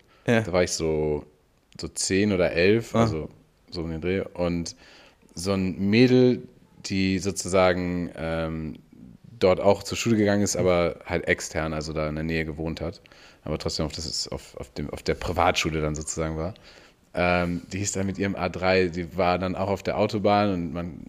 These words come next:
Speaker 2: also man kannte sozusagen ihr Auto, das war halt sehr markant. Ähm, und <laughs> so, sie ballert auf einmal an uns vorbei und wirklich so,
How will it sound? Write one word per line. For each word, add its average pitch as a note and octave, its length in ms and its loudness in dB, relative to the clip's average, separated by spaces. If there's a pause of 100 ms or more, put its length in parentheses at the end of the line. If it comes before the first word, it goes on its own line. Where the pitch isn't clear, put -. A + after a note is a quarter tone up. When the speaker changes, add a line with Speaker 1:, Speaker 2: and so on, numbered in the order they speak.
(140)
Speaker 2:
also E2 240 -8
man D#2 240 -10
kannte F2 320 -4
sozusagen D#2+ 360 -6
ihr C2+ 180 -6
Auto, D2 340 -6
das D2 180 -12
war - 80 -6
halt - 180 -10
sehr C#2+ 240 -10
markant. - 460 -12 (600)
Ähm, D#2+ 500 -2 (180)
und E2 300 -2 (420)
<laughs> - 400 -20
so, F2+ 360 0
sie F2 180 -4
ballert F#2 340 4
auf F#2+ 140 0
einmal F#2 300 0
an F2+ 80 -2
uns F2+ 180 -6
vorbei E2+ 460 2
und F2 220 -4
wirklich - 280 -8
so, F2+ 300 2